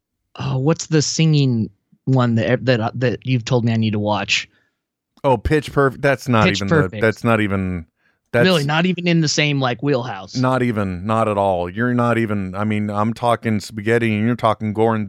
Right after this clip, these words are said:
Speaker 2: gorgonzola, man. Come
Speaker 1: I
Speaker 2: on.
Speaker 1: do love the, I do love the Gorgs.
Speaker 2: Good to know. Glad to know that. I really, I, it, my heart is full. So anyway, uh, there are all these different stories going on in here, right? And one of the story, 'cause it's obviously, it's a,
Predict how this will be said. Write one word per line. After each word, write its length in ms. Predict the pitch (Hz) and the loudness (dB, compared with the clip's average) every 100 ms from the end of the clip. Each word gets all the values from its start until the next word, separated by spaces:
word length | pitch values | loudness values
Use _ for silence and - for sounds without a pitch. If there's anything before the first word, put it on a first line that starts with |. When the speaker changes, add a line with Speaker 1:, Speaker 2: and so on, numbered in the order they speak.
| 95 | -8
Speaker 2:
gorgonzola, 720 | 113 120 113 101 113 175 156 92 | 0 0 0 -4 0 2 2 0
man. 380 | 95 107 123 139 | 0 0 -2 0
Come 200 | 160 233 | 2 2
Speaker 1:
I 40 | |
Speaker 2:
on. 240 | 220 120 | 2 2
Speaker 1:
do 80 | - | 2
love 140 | 123 113 | 0 -2
the, 140 | 135 - | -8 -4
I 100 | 151 | -2
do 180 | 147 135 | 2 2
love 200 | 123 123 | 2 0
the 100 | 117 | -2
Gorgs. 520 | 123 110 107 - - _ | -2 -2 -2 -4 -6 _
Speaker 2:
Good 160 | 147 147 | -2 0
to 80 | 131 | 2
know. 260 | 131 98 80 | 2 0 -2
Glad 220 | 107 113 | 0 0
to 60 | 110 | 2
know 200 | 104 101 | 0 0
that. 240 | 87 80 | -2 -4
I 40 | 80 | -6
really, 420 | 90 101 98 82 | -4 0 0 0
I, 140 | 85 92 | -4 -4
it, 220 | 95 78 | -6 -4
my 180 | 98 95 | -4 0
heart 260 | 117 - _ _ - | 0 -2 _ _ -8
is 280 | 101 87 - | -6 -6 -2
full. 300 | 123 92 _ - - | 0 0 _ -20 -20
So 240 | - 175 185 | -4 0 2
anyway, 480 | 208 180 120 107 107 | 2 2 2 2 0
uh, 100 | 135 | -4
there 180 | 135 170 | 0 0
are 60 | 160 | 2
all 200 | 202 240 | 2 2
these 220 | 233 156 | -2 -2
different 280 | 170 160 135 | -2 -2 -6
stories 420 | - 131 123 104 | 0 2 2 2
going 300 | 110 104 101 | 0 0 0
on 200 | 101 98 - | -2 -2 -2
in 240 | 113 104 | -2 -2
here, 180 | 92 85 | -4 -6
right? 320 | 80 92 101 | -4 -4 -4
And 160 | 117 113 | -2 0
one 120 | 160 | 0
of 40 | 170 | 0
the 80 | 127 | -4
story, 260 | - 110 98 | 0 -2 0
'cause 160 | 123 | -4
it's 160 | 113 127 | -2 0
obviously, 520 | 123 117 110 107 101 | 2 0 -4 -2 -4
it's 120 | 92 | -4
a, 140 | 98 | -6